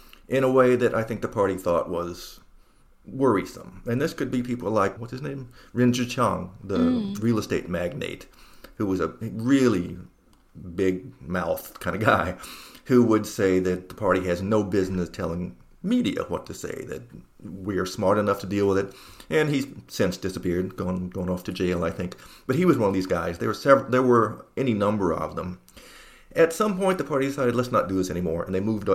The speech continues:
Speaker 1: everybody toward WeChat. WeChat has a smaller, the, these friend groups. If you think about, at the outset, you could sort of address a, an arena. You get hundreds of thousands of people listen to you.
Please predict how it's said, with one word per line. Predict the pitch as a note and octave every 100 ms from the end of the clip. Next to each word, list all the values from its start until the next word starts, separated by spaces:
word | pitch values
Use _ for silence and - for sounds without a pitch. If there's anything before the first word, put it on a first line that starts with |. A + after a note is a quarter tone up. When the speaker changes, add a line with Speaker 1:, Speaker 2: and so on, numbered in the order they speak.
| -
Speaker 1:
everybody | G#2+ G#2 F#2 F#2 F#2 F2+ F2+ - -
toward | G#2+ F2+ - F2
WeChat. | F2+ G2+ - - - - - - -
WeChat | A2 B2 A#2+ A2 G2 - - - - -
has | A2 F#2
a | F#2
smaller, | - - A2 A2 G#2+ G#2+ F#2+ F2 F2 F2 - - - _ - - - - -
the, | A#2
these | G#2+ G#2+
friend | - - C3 A#2 A2
groups. | F2+ F2 E2 - - - - - - -
If | A#2
you | A#2+
think | B2+ B2
about, | G#2+ G#2 - - - - - _ _ _ - - -
at | C3 C3
the | C3+ -
outset, | D3 C#3+ - G#2+ - -
you | A#2+ A#2
could | A2+
sort | - G2+
of | G#2 F2+ -
address | - - G#2+ F#2+ -
a, | G2 -
an | G#2
arena. | G2 G2 G#2+ F2 F2 - - -
You | G2+ G2
get | G2
hundreds | G2 A#2 G2
of | F#2+
thousands | G2 F2+
of | F2+
people | F#2 F#2
listen | F2+ F#2 F#2
to | F2
you. | D2 F#2